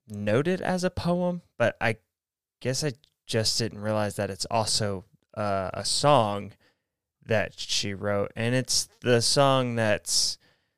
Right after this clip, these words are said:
you know, "Over the river and through the wood to grandfather's house we go." It's that song. That's what she wrote. And I don't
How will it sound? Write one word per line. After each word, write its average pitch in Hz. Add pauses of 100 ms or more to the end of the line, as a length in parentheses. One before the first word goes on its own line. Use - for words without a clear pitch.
(240)
you 139
know, 101 (100)
"Over 135
the 135
river 131
and 131
through 135
the 135
wood 135
to 147
grandfather's 170
house 147
we 139
go." 143
It's 117
that 165
song. 113
That's 147
what -
she 143
wrote. 123
And 110
I 127
don't 139